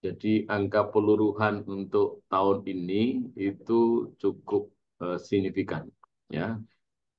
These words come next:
Eh, kami sudah lakukan analisis walaupun agak kasar gitu. Penyebab utamanya itu yang pertama memang dari eksternal, ya. Begitu menggilanya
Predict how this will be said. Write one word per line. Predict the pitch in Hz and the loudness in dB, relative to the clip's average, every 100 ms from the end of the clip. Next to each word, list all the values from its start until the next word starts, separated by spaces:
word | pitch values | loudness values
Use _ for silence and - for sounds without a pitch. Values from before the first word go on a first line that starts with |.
| - | -8
Eh, | 87 87 85 85 82 | -4 -2 0 -2 -2
kami | 92 95 98 | -2 0 0
sudah | 98 90 87 | 0 0 0
lakukan | 90 90 87 90 | 0 -4 -2 -2
analisis | 92 92 90 87 107 104 90 | -2 -2 -2 2 4 4 2
walaupun | 85 85 85 85 82 80 76 _ - | 0 0 0 0 0 -2 -6 _ -10
agak | 80 - 80 76 - - - | -8 -2 -2 -2 -6 -12 -6
kasar | 76 - 90 90 87 | -6 -2 0 0 0
gitu. | 85 82 95 131 127 _ _ _ | -2 0 0 0 -6 _ _ _
Penyebab | - 101 98 98 - | -2 0 4 2 2
utamanya | 87 92 92 92 92 | -2 -2 0 0 0
itu | 92 - 120 123 127 - - _ _ _ _ _ - | -2 2 6 6 6 -2 -12 _ _ _ _ _ 0
yang | 95 95 98 95 90 87 | 2 2 0 -2 -4 -4
pertama | 104 92 92 82 85 95 110 | -2 0 0 0 0 2 2
memang | 117 92 95 101 | 0 -2 -2 -2
dari | 85 87 87 | -2 0 -2
eksternal, | 87 - 82 87 80 76 - _ - | -4 -4 -2 0 0 -2 -8 _ -6
ya. | 78 110 110 _ _ _ | -4 -6 -8 _ _ _
Begitu | - 92 92 101 | 0 0 2 4
menggilanya | 101 101 95 87 85 87 98 | 6 6 4 4 2 0 0